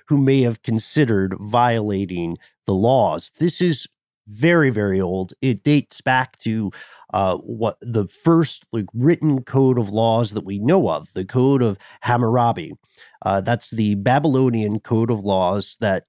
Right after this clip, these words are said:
dates back to ancient Mesopotamia, what we call Iraq today. The sixth Babylonian king, Hammurabi, wrote down the set of laws that dates somewhere back, like,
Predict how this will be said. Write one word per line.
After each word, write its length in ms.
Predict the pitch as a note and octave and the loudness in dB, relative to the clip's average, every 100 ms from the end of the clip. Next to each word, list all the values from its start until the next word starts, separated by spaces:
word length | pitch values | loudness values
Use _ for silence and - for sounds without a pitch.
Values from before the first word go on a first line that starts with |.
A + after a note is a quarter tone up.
| _ - | _ -4
dates 280 | A2+ G#2+ | -2 -4
back 360 | - A#2+ A#2+ - | -2 0 0 -4
to 500 | - A2+ G#2+ G#2 G#2 - | -8 -4 -2 -2 -4 0
ancient 380 | B2 B2 A#2 G#2 | 0 0 -2 -2
Mesopotamia, 1040 | A#2 - G#2+ G#2+ - A#2 G#2+ F#2 E2 D#2 _ - - _ _ | -2 -2 -4 -6 -4 -2 0 0 -2 -4 _ -20 -20 _ _
what 280 | G2+ G2 G2 | -8 -4 -2
we 80 | G2 | -2
call 380 | - G#2+ G2 - | -2 0 0 -4
Iraq 480 | F#2 G2+ G#2+ - - | -4 -2 -2 -4 -12
today. 540 | - E2+ A2+ G#2+ G2 - - - - _ _ - | -10 -2 0 2 0 -4 -14 -20 -20 _ _ -2
The 160 | G#2+ G#2 | 0 0
sixth 500 | - D#3+ - - - | 0 -2 -2 -18 -4
Babylonian 720 | C3 A#2 A2+ A#2+ A2 G2+ G#2 | 0 0 2 0 2 0 -2
king, 500 | - F3 D#3 F3 E3+ _ | 0 2 4 2 -2 _
Hammurabi, 840 | B2 C3+ B2 A#2 A#2 C#3 E3+ E3 | -2 0 2 2 0 -2 -6 -6
wrote 480 | - G2+ G#2+ B2+ D3 | -10 -4 0 2 2
down 380 | B2+ A#2+ A#2+ B2 | 0 0 0 0
the 100 | A2 | -2
set 280 | - - B2+ | -4 0 0
of 120 | A2+ | 0
laws 540 | A2 A2 A2 G#2+ - - _ _ _ | 0 2 2 -2 -6 -16 _ _ _
that 320 | D3 C3 A#2 A#2+ | -2 -2 -2 0
dates 300 | F3+ F3+ - | 0 -2 -8
somewhere 500 | - F#3 F#3+ F#3+ F3+ | -4 -2 0 2 0
back, 440 | - D3+ D3+ - | 0 -2 -2 -6
like, 140 | - | -16